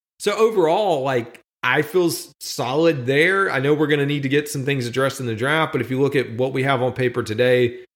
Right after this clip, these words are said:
very solid defense. Then we know our special teams has been updated. We have Johnny Hekker, our punter. Eddie Pinheiro is our new kicker, or officially our new kicker. And then J J Jensen, longest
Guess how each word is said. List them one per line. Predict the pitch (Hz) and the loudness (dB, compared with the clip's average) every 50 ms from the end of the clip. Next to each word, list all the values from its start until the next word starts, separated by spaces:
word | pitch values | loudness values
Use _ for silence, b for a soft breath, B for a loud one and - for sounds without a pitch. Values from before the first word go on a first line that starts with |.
| _ _ _ _ _ _ | _ _ _ _ _ _
very | 127 143 143 123 | 0 2 2 2
solid | - - 135 127 120 110 107 | 2 0 0 0 0 0 -2
defense. | 107 110 101 - 101 98 98 95 - - - - - - _ _ _ _ _ _ _ _ _ _ _ - | -4 -6 -6 -6 -6 -8 -8 -8 -10 -12 -14 -14 -16 -20 _ _ _ _ _ _ _ _ _ _ _ 2
Then | 185 220 220 214 214 214 208 196 180 | 2 4 4 4 2 2 2 2 2
we | 170 180 | 2 2
know | 165 151 151 156 160 180 190 | 2 4 4 4 6 6 4
our | 185 147 131 | 4 2 0
special | - - 156 139 123 143 131 | 0 2 0 0 0 -2 -4
teams | - - 143 147 156 156 147 147 - - - - _ _ _ - | -4 -4 -2 -2 -2 -2 -4 -6 -8 -12 -14 -16 _ _ _ -10
has | 117 113 113 110 107 | -8 -6 -6 -8 -6
been | - 117 113 113 | -6 -6 -6 -2
updated. | - 151 156 151 - 165 160 160 156 160 151 127 | -2 -4 -4 0 2 2 4 4 4 2 4 4
We | 120 | 4
have | 113 107 104 104 - - | 2 2 0 -4 -8 -8
Johnny | - 107 101 104 104 101 98 | -6 -4 -4 -4 -4 -6 -4
Hekker, | - 139 143 143 - 147 143 139 131 131 - | -2 -2 -2 0 0 0 0 0 0 -2 -4
our | - - - - - | -8 -10 -10 -8 -4
punter. | 165 165 165 165 160 156 147 143 - _ _ _ _ _ _ _ _ _ _ _ _ _ _ _ _ _ - _ _ | -2 0 2 2 0 0 -2 -6 -12 _ _ _ _ _ _ _ _ _ _ _ _ _ _ _ _ _ -20 _ _
Eddie | 147 156 170 165 | 2 4 4 4
Pinheiro | 165 160 160 160 160 160 160 160 165 170 175 175 151 | 4 2 2 4 4 6 6 6 6 6 4 4 2
is | 117 95 110 | 2 0 -2
our | 104 101 101 | -4 -6 -6
new | 98 98 98 95 92 - | -6 -6 -8 -8 -8 -10
kicker, | - - - 170 170 - - - - 110 - - | -8 -6 -6 -4 -4 -4 -4 -2 -2 -4 -4 -6
or | 95 92 | -10 -12
officially | 90 - - 131 - - - 123 120 120 110 | -12 -6 -6 -4 -4 -4 -4 -2 0 2 2
our | 107 107 | 2 2
new | 107 107 107 104 | 0 -2 -4 -2
kicker. | - 113 110 - - 113 110 110 | -2 -2 -4 0 2 2 2 2
And | 110 110 104 104 | 0 -4 -4 -4
then | 98 95 92 | -4 -6 -4
J | 104 107 113 127 | -2 0 0 0
J | 120 131 127 123 | 0 0 0 0
Jensen, | 104 - 117 147 196 196 - - - 127 123 120 113 113 | -2 -2 -2 -2 0 0 -2 -2 -4 -2 -2 -2 0 2
longest | 127 139 151 151 151 151 143 - - - - | 2 2 4 4 4 2 2 0 -4 -10 -14